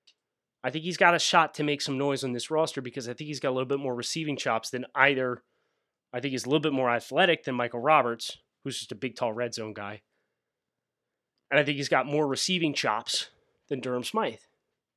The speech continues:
It's an interesting kind of subplot to try and project who makes the cut and why.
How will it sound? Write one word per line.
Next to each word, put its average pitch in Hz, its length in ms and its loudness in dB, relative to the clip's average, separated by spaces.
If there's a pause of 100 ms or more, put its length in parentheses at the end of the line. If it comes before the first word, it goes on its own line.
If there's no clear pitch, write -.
(640)
It's - 100 -8
an 170 100 0
interesting 190 520 2
kind 175 220 2
of 143 80 2
subplot 147 460 2
to - 80 -12
try 139 220 2
and 127 100 0
project 127 460 -2
who 175 280 -4
makes 151 260 0
the 127 100 -10
cut 127 320 -2
and 104 120 -14
why. 98 200 -10